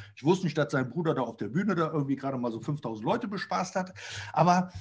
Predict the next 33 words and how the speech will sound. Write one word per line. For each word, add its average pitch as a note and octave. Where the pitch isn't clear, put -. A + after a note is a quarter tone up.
er C#3+
saß D3
links C3+
neben B3+
mir C#4+
und F#3+
wir D#3+
unterhielten A3
uns A3+
und E3
er C#3
gab F3+
mir F#3
eine C3
Visitenkarte C3
von A#2
sich C#3+
und D3+
ich C#3
guck -
da C3+
drauf F#3
und E3+
ich D3
denk, B2+
Alter, C3
was B2
ist A2+
denn A#2
das B2+
für A2+
ein F#2+
Scheißfoto? -